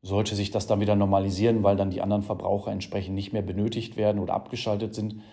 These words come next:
dann schalten wir die Ladung wieder ganz normal zu, sodass ich dann wieder im entsprechenden Bereich bin. Befinde ich mich, äh, habe ich aber noch eine Solaranlage parallel,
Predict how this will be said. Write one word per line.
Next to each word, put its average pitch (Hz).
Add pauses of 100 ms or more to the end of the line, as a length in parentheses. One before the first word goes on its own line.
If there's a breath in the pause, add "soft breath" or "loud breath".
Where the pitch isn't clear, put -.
(160 loud breath)
dann 95
schalten 101
wir 104
die 101
Ladung 98
wieder 95
ganz 98
normal 92
zu, 127 (240 loud breath)
sodass 98
ich 98
dann 101
wieder 98
im 98
entsprechenden 92
Bereich 87
bin. - (680 soft breath)
Befinde 127
ich 131
mich, 120
äh, 120
habe 110
ich 120
aber 120
noch 113
eine 110
Solaranlage 107 (160)
parallel, 104